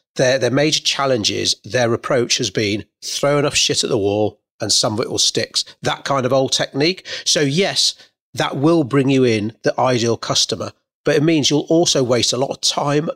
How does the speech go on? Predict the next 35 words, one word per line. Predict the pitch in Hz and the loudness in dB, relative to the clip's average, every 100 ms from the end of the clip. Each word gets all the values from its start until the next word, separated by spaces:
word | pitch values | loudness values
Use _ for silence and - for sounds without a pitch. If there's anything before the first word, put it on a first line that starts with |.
| - | -6
and | 127 120 | -4 -2
money | 127 143 135 98 90 _ _ _ - | -2 -2 0 -2 -6 _ _ _ -2
trying | 156 143 | 0 0
to | |
get | 135 135 | 0 -2
in | |
front | 127 139 127 | -2 -2 -2
of | 120 | -4
people | - 117 - | -4 -4 -4
who'll | 127 113 | -2 -2
never | 117 131 123 | 0 0 0
buy | 107 120 | 0 2
off | 113 - | 2 -2
you, | 98 - | -6 -2
or | 160 | 0
they | 165 175 | 2 2
might | 202 214 | 0 0
buy | 120 110 107 | 0 0 0
off | - | -4
you, | 104 101 - - | -6 -6 -6 -4
but | |
it'd | 143 | -2
be | 139 | 0
like | 139 139 - - | 0 -2 -4 -8
pulling | - 131 113 | -2 0 0
teeth. | 107 - 104 - | 0 -2 -2 0
They'll | 117 | 0
be | 123 | 0
a | 110 | -4
pain | - - 127 120 | -6 -4 -2 -2
in | |
the | 113 | -2
arse. | 104 98 - | -2 -2 0
They'll | 107 | -2
be | 117 107 | -2 -6